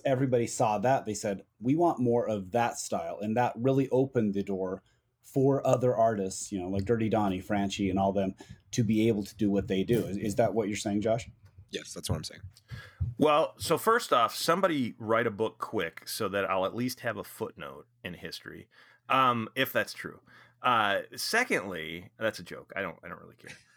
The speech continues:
Speaker 3: But, but <laughs> secondly, um, I, I have it a little different, and I'm gonna tell you right now, Dirty Donnie, uh,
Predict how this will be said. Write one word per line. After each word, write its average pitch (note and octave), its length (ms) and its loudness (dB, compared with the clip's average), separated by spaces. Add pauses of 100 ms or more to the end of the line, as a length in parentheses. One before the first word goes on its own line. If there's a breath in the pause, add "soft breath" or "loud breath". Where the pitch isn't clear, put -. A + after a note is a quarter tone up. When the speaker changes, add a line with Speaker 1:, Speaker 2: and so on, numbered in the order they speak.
(120)
Speaker 3:
But, D3 280 2
but C#3 240 2
<laughs> - 20 -8
secondly, C3+ 680 2
um, A2 400 2 (160)
I, B2+ 280 4
I C#3+ 180 4
have D#3+ 320 0
it C3+ 240 -4 (200)
a A2+ 60 -4
little A#2 240 4
different, F#2 360 -6 (100)
and G#2 160 2
I'm G#2 120 4
gonna A#2 140 4
tell A2+ 180 0
you G#2+ 120 2
right G#2 180 2
now, D#2+ 320 -2 (260)
Dirty C#3 340 2
Donnie, F#2+ 680 -2 (460)
uh, E2 640 0